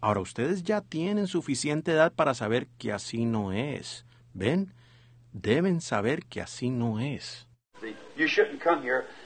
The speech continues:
Speaker 2: If you expect to be a real man someday and raise a family to the kingdom of God,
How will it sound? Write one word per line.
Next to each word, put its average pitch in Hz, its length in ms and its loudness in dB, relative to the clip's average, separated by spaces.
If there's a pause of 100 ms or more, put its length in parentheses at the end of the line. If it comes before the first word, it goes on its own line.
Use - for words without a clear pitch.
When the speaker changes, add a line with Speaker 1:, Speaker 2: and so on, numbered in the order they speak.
(140)
Speaker 2:
If 131 180 -4
you 180 100 4
expect 202 480 2
to 165 60 -2
be 180 160 6
a 156 80 10
real 208 420 8
man 185 500 6
someday 123 560 0
and 131 120 -2
raise 196 320 8
a 214 100 8
family 147 500 2
to 147 160 -2
the 131 100 4 (100)
kingdom 185 320 2
of 147 140 2
God, 123 360 8